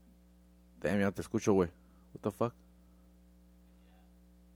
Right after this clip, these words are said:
No, güey, ¿qué pasó, güey?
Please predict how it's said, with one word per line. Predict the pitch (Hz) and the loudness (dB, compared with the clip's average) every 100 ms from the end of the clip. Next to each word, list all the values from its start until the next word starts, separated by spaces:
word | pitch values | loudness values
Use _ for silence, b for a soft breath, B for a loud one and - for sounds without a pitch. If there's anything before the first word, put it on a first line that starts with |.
| - - - - - - - - - - - - - - - - - | -20 -20 -20 -20 -20 -20 -20 -20 -20 -20 -20 -20 -20 -20 -20 -20 -12
No, | 90 98 | -4 -2
güey, | 117 110 | 0 -2
¿qué | 110 | -2
pasó, | 113 127 | 0 0
güey? | 135 | -2